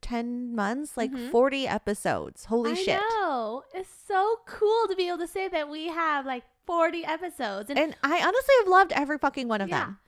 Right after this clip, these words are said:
Speaker 2: Without these, I mean, like, again, you, you, there's things that you can't really learn until you're actually in it.
Speaker 1: Yeah.
Speaker 2: Right? And so, like, because we're in it, now we're, like, you know, you, you learn about all the little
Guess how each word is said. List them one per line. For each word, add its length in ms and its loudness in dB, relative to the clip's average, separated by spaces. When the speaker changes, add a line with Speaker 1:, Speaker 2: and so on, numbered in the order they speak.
Speaker 2:
Without 580 0
these, 300 -4
I 80 -2
mean, 180 -4
like, 220 -6
again, 360 -4
you, 280 -8
you, 240 -8
there's 220 -4
things 500 -6
that 160 -4
you 220 -8
can't 360 -10
really 340 -4
learn 520 -4
until 360 -2
you're 200 -4
actually 440 -8
in 160 -2
it. 440 -8
Speaker 1:
Yeah. 340 -6
Speaker 2:
Right? 380 -6
And 200 -8
so, 200 -4
like, 160 -6
because 480 -4
we're 120 -4
in 220 -6
it, 160 -6
now 300 -2
we're, 260 -4
like, 200 -8
you 80 -6
know, 100 -4
you, 220 -8
you 220 -8
learn 200 -6
about 200 -4
all 140 -2
the 100 -4
little 240 -6